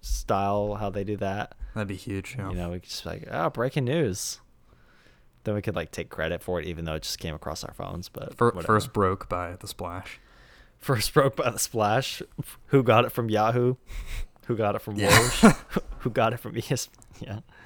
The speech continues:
Speaker 1: Yeah, no, there's no first report anymore. It's just, it's all at the same time, really. Yeah. Um, yeah,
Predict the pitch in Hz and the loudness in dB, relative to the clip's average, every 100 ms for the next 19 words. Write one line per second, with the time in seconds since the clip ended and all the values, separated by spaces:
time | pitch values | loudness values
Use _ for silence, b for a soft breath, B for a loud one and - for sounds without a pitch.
0 | 139 143 B B B - 107 101 87 - | -18 -18 B B B -8 0 2 0 -2
1 | 107 90 110 110 117 92 - - 92 - | -2 -2 -2 -2 0 -2 -4 -4 -4 -4
2 | 98 - 87 85 80 82 80 80 104 120 | -8 -6 -4 -4 -4 -4 -4 -6 -8 -10
3 | 107 85 - 131 - 80 80 - 76 76 | -10 -10 -10 -12 -8 -6 -6 -10 -10 -10
4 | 76 76 76 73 78 - _ b b b | -8 -8 -8 -8 -10 -14 _ b b b
5 | b b b b b - 82 78 78 - | b b b b b -8 -6 -6 -10 -18
6 | _ - - _ 95 92 90 90 90 - | _ -20 -20 _ -4 -2 0 -2 -4 -6
7 | _ _ _ _ _ _ _ - - 90 | _ _ _ _ _ _ _ -12 -4 -4